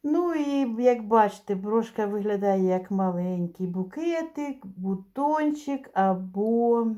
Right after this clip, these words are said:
гілочка. Маркування у таких брошок в основному,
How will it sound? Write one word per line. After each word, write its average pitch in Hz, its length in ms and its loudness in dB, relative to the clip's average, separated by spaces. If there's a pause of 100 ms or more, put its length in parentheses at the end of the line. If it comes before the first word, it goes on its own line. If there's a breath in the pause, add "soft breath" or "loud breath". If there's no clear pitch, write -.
(140)
гілочка. 185 800 -4
Маркування 202 1080 2
у 220 60 -2
таких 214 380 -8
брошок 208 580 -4
в 196 80 -8
основному, 196 840 -2